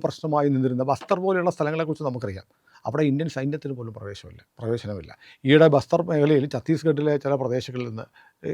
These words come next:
നമ്മുടെ രണ്ട് കന്യാസ്ത്രീമാർ പെൺകുട്ടികളുമായി വന്നൊരു സംഭവം ഉണ്ടല്ലോ, മലയാളി കന്യാസ്ത്രീമാരുടെ വിവാദമായ സംഭവം. നാരായൺപൂർ എന്ന് പറയുന്ന ആ പ്രദേശത്തു നിന്നാണ് ഈ പെൺകുട്ടികളെ കൂട്ടിക്കൊണ്ടുവന്നത്.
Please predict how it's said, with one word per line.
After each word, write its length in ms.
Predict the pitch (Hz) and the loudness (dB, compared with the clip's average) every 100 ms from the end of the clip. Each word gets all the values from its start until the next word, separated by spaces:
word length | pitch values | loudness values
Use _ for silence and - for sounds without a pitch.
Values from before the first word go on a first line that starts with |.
| 156 | -4
നമ്മുടെ 220 | 135 139 135 | -2 0 -2
രണ്ട് 140 | 131 127 | -2 -2
കന്യാസ്ത്രീമാർ 580 | 123 143 - 143 123 - _ _ _ _ | -2 -2 -2 -4 -4 -6 _ _ _ _
പെൺകുട്ടികളുമായി 600 | 143 143 151 156 135 139 123 | 2 2 2 2 2 0 0
വന്നൊരു 200 | 123 120 | -4 -4
സംഭവം 200 | 113 117 | -4 -4
ഉണ്ടല്ലോ, 240 | 90 - - _ _ _ _ - | -6 -14 -20 _ _ _ _ -4
മലയാളി 260 | 127 131 135 | 0 2 2
കന്യാസ്ത്രീമാരുടെ 580 | 123 123 117 131 113 113 120 | 0 -4 -4 -6 -4 -6 -2
വിവാദമായ 420 | 123 131 131 113 101 - | 0 2 2 -2 -6 -10
സംഭവം. 260 | 107 90 85 _ | -14 -14 -18 _
നാരായൺപൂർ 800 | 151 175 202 214 226 226 175 220 - 170 | 12 12 12 10 6 2 2 0 0 -2
എന്ന് 140 | 170 160 | 0 0
പറയുന്ന 320 | 151 147 143 180 - | 0 0 -2 -4 -4
ആ 40 | 151 143 | -4 -2
പ്രദേശത്തു 480 | 123 151 151 165 170 | -2 -2 -2 -8 -8
നിന്നാണ് 240 | 143 123 117 | -6 -6 -8
ഈ 20 | |
പെൺകുട്ടികളെ 420 | 117 113 131 123 117 | -10 -10 -6 -6 -6
കൂട്ടിക്കൊണ്ടുവന്നത്. 640 | 117 117 131 104 87 - | -8 -8 -10 -12 -14 -20